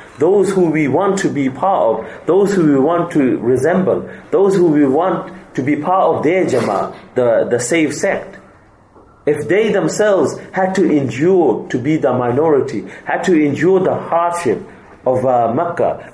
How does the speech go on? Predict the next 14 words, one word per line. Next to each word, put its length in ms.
being 460
rejected 600
by 200
the 120
leaders, 420
being 260
rejected 560
by 160
the 120
communities, 720
being 320
punished, 440
being 300
tortured, 580